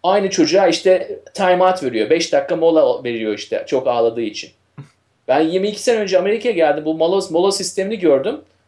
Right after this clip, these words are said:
"Bunlar çocuklarına böyle mi öğretiyorlar?" dedim. Mola şey yaparak mı? İşte böyle Sik-, Skinner gibi. İşte kötü şey yaptın. Carrotlar, stickler, işte havuçlar,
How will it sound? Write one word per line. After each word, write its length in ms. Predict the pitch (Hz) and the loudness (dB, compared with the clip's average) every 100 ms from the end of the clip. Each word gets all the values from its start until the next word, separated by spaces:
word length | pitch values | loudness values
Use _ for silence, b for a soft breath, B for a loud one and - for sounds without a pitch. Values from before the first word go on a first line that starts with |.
| _ _ _ _ | _ _ _ _
"Bunlar 280 | 156 190 277 | -4 2 2
çocuklarına 420 | 233 208 240 226 | 2 -2 0 2
böyle 200 | 208 285 | 4 2
mi 80 | 339 | 2
öğretiyorlar?" 760 | 202 120 151 143 147 123 113 110 | -2 0 0 0 -2 -2 0 -2
dedim. 160 | 113 | -6
Mola 420 | 120 170 202 185 - | -2 2 2 0 -2
şey 180 | 151 | -4
yaparak 400 | 147 185 254 - | -2 -2 -6 -6
mı? 240 | 110 95 92 _ - | -12 -14 -16 _ -20
İşte 300 | - - 123 | -20 -12 -6
böyle 220 | 117 117 | 0 0
Sik-, 600 | - - - - - - 190 | -2 -10 -14 -18 -18 -14 -10
Skinner 420 | - 220 208 160 | -6 -2 0 0
gibi. 380 | 131 117 147 - b b - | 0 -4 -4 -6 b b -12
İşte 440 | 156 - 151 147 | -10 0 0 0
kötü 260 | - 208 220 | -4 -4 -2
şey 200 | 190 147 | 0 2
yaptın. 480 | 120 - 180 214 - _ _ _ _ | 0 -2 -6 -8 -10 _ _ _ _
Carrotlar, 640 | - 202 180 - 139 156 | 0 2 2 0 -2 0
stickler, 680 | 180 - 220 - - 127 - - | -2 -6 -10 -6 -2 0 -2 -8
işte 240 | - 165 | -4 0
havuçlar, 760 | 180 185 - - 135 156 - | 2 0 -2 -2 -2 -2 -8